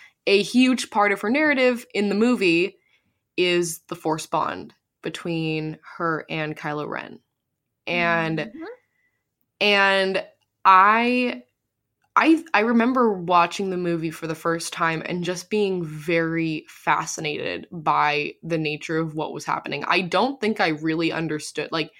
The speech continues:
Speaker 1: when that first scene was happening, I, it took me a second to really kind of fully grasp, 'cause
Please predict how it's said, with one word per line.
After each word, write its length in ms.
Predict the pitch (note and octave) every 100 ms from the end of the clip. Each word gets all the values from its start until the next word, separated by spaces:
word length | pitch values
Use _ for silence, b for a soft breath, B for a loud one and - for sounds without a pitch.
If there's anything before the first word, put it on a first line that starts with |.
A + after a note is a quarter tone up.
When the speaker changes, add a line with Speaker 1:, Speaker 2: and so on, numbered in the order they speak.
| b b b _ _
Speaker 1:
when 160 | G3+ A#3
that 200 | G#3 -
first 220 | A3 A3
scene 160 | G#3+ G3
was 120 | E3+
happening, 640 | F3+ E3 E3 D3+ D3 D3+ - _ _ _ _ _ _ _ _ _ _
I, 420 | F#3 F3+ E3+ E3 E3+
it 180 | F3+
took 220 | - A#3+ -
me 100 | D#3+
a 80 |
second 440 | D#3 - - F2+ - _ _ _ _ _
to 580 | - F#3 D#3+ D#3 D3+ - -
really 760 | F#3 F#3+ F3+ E3 D#3+ D#3 D#3+ _ _ _ _ _ _ _ _ _ _
kind 240 | - C4
of 100 | D4
fully 320 | - G3 F#3 E3
grasp, 480 | D#3+ E3 F3 -
'cause 240 | - G3+